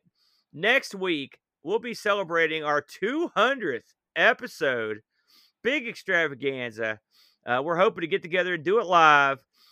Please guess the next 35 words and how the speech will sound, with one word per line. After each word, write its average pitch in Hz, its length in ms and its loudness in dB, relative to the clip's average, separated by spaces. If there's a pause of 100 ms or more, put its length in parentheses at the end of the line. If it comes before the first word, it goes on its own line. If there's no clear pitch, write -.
(200)
Uh, 117 60 -6
and 120 260 -6
Brent's 180 280 -4
been 185 220 -6
feverishly 208 480 -4
working 180 380 -2
on 151 140 -4
some 127 120 -20
stuff 156 300 2
to 131 80 -14
get, 139 200 -6
we're 170 180 -6
gonna, 139 180 0 (320)
we're 175 160 -6
gonna 143 120 -2
do 196 180 2
a 226 60 4
little 214 340 0 (260)
Psycho, 214 880 4
and 160 120 -2
then 202 100 -2
we're 202 100 -2
gonna, 202 300 0
I'm 170 140 -2
gonna 196 220 0
team 226 340 -6
up 254 200 2
with 175 100 -6
a 147 60 -4
Psycho, 147 640 0
A 190 140 0
K 190 260 -4
A - 20 -4
the 156 100 -8
Brent, 143 420 -2